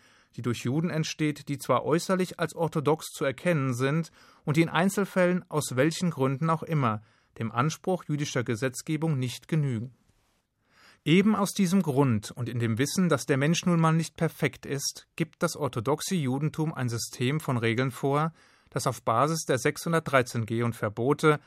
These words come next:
das gesamte Leben, vom Aufstehen bis zum Schlafenlegen eines Menschen en Detail regeln.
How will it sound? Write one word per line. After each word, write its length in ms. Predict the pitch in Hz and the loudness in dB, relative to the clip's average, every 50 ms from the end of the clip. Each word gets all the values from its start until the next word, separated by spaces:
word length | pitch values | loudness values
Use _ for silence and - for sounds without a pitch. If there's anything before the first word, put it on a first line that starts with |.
| _ _ | _ _
das 160 | - 160 - | -4 -4 0
gesamte 440 | - 180 156 160 180 196 196 - 202 | 2 4 4 6 6 6 4 4 2
Leben, 440 | 185 180 180 160 139 - 110 104 107 - - | 2 4 4 4 4 2 0 -4 -4 -6 -6
vom 240 | - 131 123 123 | -6 -6 -6 -4
Aufstehen 680 | - 131 135 160 175 165 - - - 175 170 175 175 160 | 0 2 4 4 4 2 -2 -4 -2 0 0 2 0 0
bis 280 | - 151 139 - - - | 0 0 0 0 -2 -4
zum 180 | - 175 170 151 | -2 -2 -2 -2
Schlafenlegen 840 | - - 135 120 120 127 135 - 151 139 131 127 127 127 127 143 | 0 2 6 8 8 8 8 4 0 -2 0 2 2 2 0 -2
eines 300 | - 120 110 107 - - | -4 -4 -4 -4 -4 -2
Menschen 400 | - 117 120 127 123 - 151 107 - - | 0 0 0 0 0 -2 -4 -6 -4 0
en 200 | 135 135 139 139 | 0 2 2 2
Detail 440 | 151 139 - - 135 113 117 127 | 2 0 2 2 2 4 4 4
regeln. 460 | 123 123 117 113 104 107 98 95 101 | 2 2 2 2 0 -2 -6 -8 -10